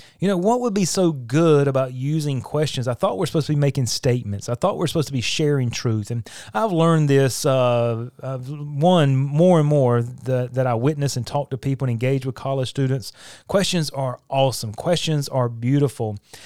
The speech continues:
And I've gotten further in conversation using questions many times than I have just by making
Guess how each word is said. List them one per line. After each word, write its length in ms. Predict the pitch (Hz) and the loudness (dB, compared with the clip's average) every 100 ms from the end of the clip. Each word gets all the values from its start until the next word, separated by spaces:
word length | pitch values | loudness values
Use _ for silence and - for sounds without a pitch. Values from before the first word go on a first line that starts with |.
| - 143 | -10 -4
And 120 | 151 | 0
I've 160 | 156 | 0
gotten 440 | 147 190 170 147 139 - | 0 0 0 -2 -4 -10
further 640 | - 185 208 196 160 147 | -4 0 2 2 2 2
in 140 | 147 139 | 0 -4
conversation 920 | 156 151 135 - 165 156 147 143 135 | -4 -2 -2 0 0 2 0 0 0
using 280 | 135 131 123 | 0 -2 -4
questions 760 | - 156 151 - 131 123 117 127 | -2 -2 0 -2 -2 -4 -6 -4
many 320 | 139 156 165 | 0 2 2
times 460 | - 135 123 123 127 | 0 -2 0 -2 -2
than 80 | |
I 140 | 123 117 | -2 -2
have 360 | 131 143 135 | 0 0 0
just 160 | 127 117 | -2 -2
by 160 | 131 123 | 0 0
making 540 | 127 135 - 135 | 0 0 -2 -4